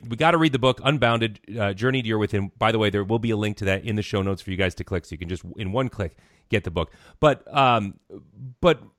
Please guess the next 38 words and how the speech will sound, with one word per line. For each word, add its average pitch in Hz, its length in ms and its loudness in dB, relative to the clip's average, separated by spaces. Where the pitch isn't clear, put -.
uh, 135 320 -6
let's 170 260 0
give 139 240 0
us 226 120 4
a 190 60 -2
primer 143 680 0
on 123 120 -2
how 139 160 0
we 139 120 2
can 131 160 -6
start 139 540 2
to - 160 -8
unpack, 131 560 -2
'cause 143 160 -2
I, 156 200 2
I 151 100 2
know 196 140 4
that 143 180 -2
the 135 80 0
binders 196 580 0
sound, 170 480 0
when 147 100 2
we 151 80 2
talk 180 300 0
about 175 260 2
as 123 240 0
infants, 143 460 -2
when 117 60 -4
we - 20 -8
talk 156 200 -2
about 123 220 0
as, 98 220 -4
as 107 160 -6
toddlers, 160 420 -2
these 117 140 -8
binders 147 400 0
are 98 80 -4
simple. - 480 -2